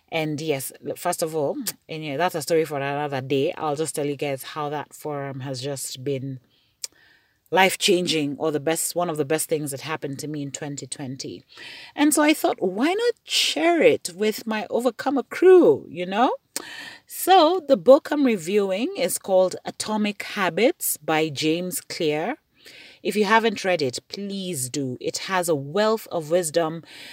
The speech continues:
And I'll just share a few highlights. Trust me, I think there,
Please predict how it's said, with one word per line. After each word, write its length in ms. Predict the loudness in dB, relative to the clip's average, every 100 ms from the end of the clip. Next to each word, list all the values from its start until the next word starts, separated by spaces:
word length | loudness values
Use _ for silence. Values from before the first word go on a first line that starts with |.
| -20 -4
And 100 | 2
I'll 100 | 4
just 200 | 6 6
share 240 | 8 8 6
a 40 |
few 220 | 2 -2
highlights. 680 | 0 0 0 0 -2 -4 -8
Trust 340 | -2 -2 -2
me, 180 | -6 -8
I 120 | -6 -4
think 260 | -4 -2
there, 300 | 0 0 -2